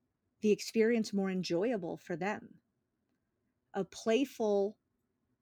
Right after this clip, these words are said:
data collection can be just as robust as a boring survey. Arts-based research is an, a great example of that. Um, this is a specialty of mine, and we have some other resources that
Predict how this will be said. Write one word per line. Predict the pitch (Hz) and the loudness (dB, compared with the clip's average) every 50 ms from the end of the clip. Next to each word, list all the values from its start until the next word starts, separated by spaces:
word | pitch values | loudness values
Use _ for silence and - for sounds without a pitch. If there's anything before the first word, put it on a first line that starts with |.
| _ _ _ - | _ _ _ 2
data | 208 190 196 226 233 | 4 4 6 4 2
collection | 233 - 254 247 262 269 - - 320 311 330 320 302 - - - _ _ _ - | -2 -2 -2 -2 -2 -2 -2 -2 -2 -2 -2 -6 -8 -12 -20 -20 _ _ _ -16
can | - - 233 220 214 | -6 0 2 2 4
be | 202 208 190 | 4 2 0
just | 160 - 202 202 214 - - | 2 2 2 2 2 2 0
as | 240 220 185 190 | 0 0 0 0
robust | 185 196 196 180 - 190 185 170 165 - - - - - _ _ | 0 0 0 0 0 0 0 -2 -2 -4 -8 -14 -18 -20 _ _
as | - 180 165 170 | -4 -4 -2 -2
a | 165 | -2
boring | 151 175 165 170 170 170 - | -2 -2 -4 -4 -4 -4 -6
survey. | - - - - - - - - 226 - _ _ _ _ _ _ _ _ _ _ _ _ _ _ _ _ _ _ _ _ _ _ - | -8 -8 -8 -8 -10 -10 -12 -16 -18 -20 _ _ _ _ _ _ _ _ _ _ _ _ _ _ _ _ _ _ _ _ _ _ 2
Arts-based | 202 202 226 - - - - 202 190 190 - - | 4 4 4 2 0 -2 2 2 2 2 0 -2
research | 170 175 175 175 - 190 185 175 - | -4 -4 -4 -2 -2 -2 -4 -4 -4
is | 185 180 185 | -6 -6 -6
an, | 175 185 175 - _ _ - | -6 -6 -8 -8 _ _ -10
a | - | -10
great | 160 - 185 170 190 190 190 - | -10 -6 -2 0 2 2 2 2
example | 190 170 - 175 180 175 147 - - 135 | -2 -6 -4 -4 -4 -4 -4 -6 -6 -8
of | 131 160 175 | -8 -10 -10
that. | - - - - _ _ _ _ - _ _ _ _ _ - | -12 -14 -14 -14 _ _ _ _ -20 _ _ _ _ _ -12
Um, | 160 160 156 170 170 - 233 - | -10 -10 -8 -8 -8 -10 -10 -8
this | - 165 - | -8 -6 -6
is | 175 170 | -4 -4
a | 185 180 | -4 -4
specialty | - - 202 202 - - 202 185 - - 196 180 | -2 -2 -2 -2 -2 -2 -4 -4 -2 -2 0 0
of | 180 165 - | 0 0 0
mine, | 202 214 254 262 226 202 190 190 180 | 0 2 2 2 2 0 -2 -4 -4
and | 175 175 175 - - - - _ _ _ - | -6 -6 -8 -10 -14 -20 -20 _ _ _ -6
we | 196 185 185 | -2 -2 -2
have | 165 180 180 180 175 - | 0 0 0 -2 -2 -4
some | - 185 180 | -4 -2 -2
other | 175 170 180 175 | 0 0 0 0
resources | 165 180 185 175 - 185 180 170 - - 180 175 170 165 160 - - - _ - | 0 0 -2 -2 -2 -2 -2 -2 -2 -2 0 0 0 0 -4 -6 -12 -14 _ -4
that | 185 170 165 - | -2 -2 -2 -4